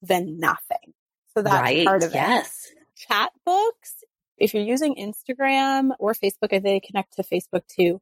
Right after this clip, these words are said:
Speaker 1: If you're, so if you're using social media and documenting things in captions,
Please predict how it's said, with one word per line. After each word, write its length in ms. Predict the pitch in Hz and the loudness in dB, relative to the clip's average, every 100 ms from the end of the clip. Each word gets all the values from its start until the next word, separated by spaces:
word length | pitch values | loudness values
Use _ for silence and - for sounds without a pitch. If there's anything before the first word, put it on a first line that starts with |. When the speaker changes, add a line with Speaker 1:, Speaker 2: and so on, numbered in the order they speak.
| _ | _
Speaker 1:
If 140 | 202 | -4
you're, 400 | 214 202 196 190 - - | 0 2 2 0 -4 -6
so 140 | 202 | -4
if 80 | 196 | 0
you're 120 | 202 | 0
using 320 | 214 254 359 | 0 0 -2
social 320 | 359 269 254 220 | 0 -2 0 -4
media 560 | 190 185 208 214 214 196 | -4 0 2 2 0 -2
and 160 | 185 | -4
documenting 640 | 170 170 - 202 196 196 | 0 0 0 -4 -4 -4
things 360 | - 185 185 185 | -4 -6 -4 -4
in 140 | 180 180 | -4 -4
captions, 880 | - 151 151 - - 254 302 349 | -6 -4 -4 -4 -2 2 0 -2